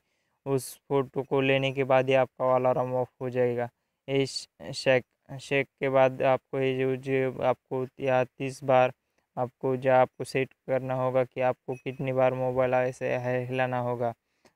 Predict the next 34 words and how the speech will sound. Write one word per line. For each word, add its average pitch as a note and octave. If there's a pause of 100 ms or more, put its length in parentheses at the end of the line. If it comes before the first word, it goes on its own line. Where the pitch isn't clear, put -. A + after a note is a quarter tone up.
(120)
तो C3+
यहाँ C3
तीस C3
बार C3
आपको C3
mobile C3
हिलाने C3
के C3
बाद B2+
ही C3
आपका B2+ (1080)
alarm C3
बंद C3
हो C3
जाएगा। A#2+ (560)
तो, C3 (140)
तो C3+
friends, C3+
यहाँ C3+
देखिए, C3
math C3
problems, C3
यहाँ B2+
आपको B2+
एक C3
math, C3 (300)
अ, C3 (200)
प्रॉब्लम्स C3
दिएगा, C3 (400)
जो C3+
आपका C3
answer C3
होगा C3
वो C3